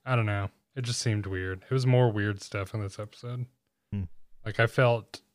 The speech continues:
Speaker 1: soon after, soon after this episode started, and Patrick, you called me.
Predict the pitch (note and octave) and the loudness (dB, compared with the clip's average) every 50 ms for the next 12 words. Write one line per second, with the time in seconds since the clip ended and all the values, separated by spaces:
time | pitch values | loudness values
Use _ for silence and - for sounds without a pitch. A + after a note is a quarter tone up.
0 | _ _ - - - D#3+ D#3 D3+ D3 C3+ B2 A#2 - - B2 A2+ G#2+ G#2 G#2 G2+ | _ _ -6 -2 2 4 6 6 6 6 4 4 4 2 2 2 4 2 0 -2
1 | - _ _ _ _ _ _ - F#3+ F3+ F3 E3 D#3 - - C#3+ B2 A#2+ A2+ - | -4 _ _ _ _ _ _ 6 6 8 10 8 8 6 6 4 4 4 2 0
2 | - - - - B2 A2+ - - B2 A2 G#2 - - A#2 A2 G#2+ G2+ F#2+ F#2+ G2 | -2 -6 -8 -6 -6 -6 -2 0 0 0 0 0 0 0 0 0 0 -2 -4 -6
3 | F#2+ G2 G#2 A2 - - _ _ _ _ _ - A#2+ A2 - A#2 G#2+ - - A#2+ | -4 -4 -6 -6 -8 -12 _ _ _ _ _ 4 4 6 6 2 0 2 2 0
4 | A2 - - A#2 A2+ G#2+ G#2 G2+ G2+ G2+ G2 G2 G2+ G#2 | 0 4 6 8 8 8 6 4 0 -2 -2 -2 -4 -4